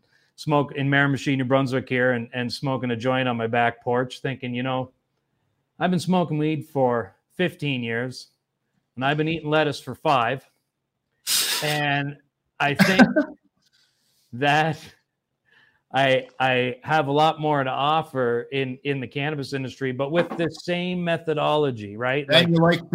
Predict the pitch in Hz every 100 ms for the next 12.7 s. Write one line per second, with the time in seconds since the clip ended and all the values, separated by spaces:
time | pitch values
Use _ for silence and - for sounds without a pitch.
0 | 190 165 - - - _ _ 139 151 151
1 | 170 165 - 156 170 - - _ _ _
2 | _ - 160 156 160 170 202 165 - 185
3 | 185 190 208 220 226 - 180 190 190 202
4 | 214 214 214 - 185 160 143 175 175 180
5 | 139 107 110 - _ _ _ _ - 156
6 | 156 151 147 147 147 _ _ _ - 170
7 | 196 208 160 170 - - 160 165 175 175
8 | 170 170 165 - 156 139 - - 151 151
9 | 156 151 156 _ _ _ - 147 147 139
10 | - - 180 202 202 196 170 170 151 160
11 | 151 131 - - 160 156 156 - 160 151
12 | 135 139 139 - 143 131 120